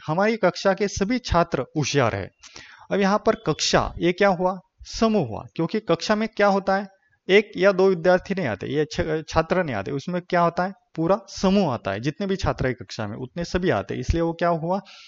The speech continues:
समूह हुआ। उसी तरह से दूसरा उदाहरण है, सैनिकों की टुकड़ी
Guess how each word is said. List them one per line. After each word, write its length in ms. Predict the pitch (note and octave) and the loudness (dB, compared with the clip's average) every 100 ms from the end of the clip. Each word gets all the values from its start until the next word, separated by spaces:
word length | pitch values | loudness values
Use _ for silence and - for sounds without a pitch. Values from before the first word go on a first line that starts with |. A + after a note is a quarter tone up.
| - - | -18 -8
समूह 380 | - A3+ A3 | 0 2 2
हुआ। 340 | D#3 A#2 G2 - - - _ - | 0 -2 -6 -8 -16 -20 _ -8
उसी 200 | F3+ A#3+ | -4 -2
तरह 180 | A3+ G#3+ | 0 0
से 140 | G#3 | 2
दूसरा 360 | G3+ E3 - G#3 | 0 0 2 4
उदाहरण 480 | F#3+ D#3+ D#3+ F3+ B2+ | 4 2 2 2 0
है, 180 | G#2+ A#2 - _ | -2 -8 -16 _
सैनिकों 540 | - - E3 G3+ G#3+ G#3 | -8 -2 0 0 0 0
की 140 | A3+ | 0
टुकड़ी 460 | A3 - - D#3 | -4 -2 0 0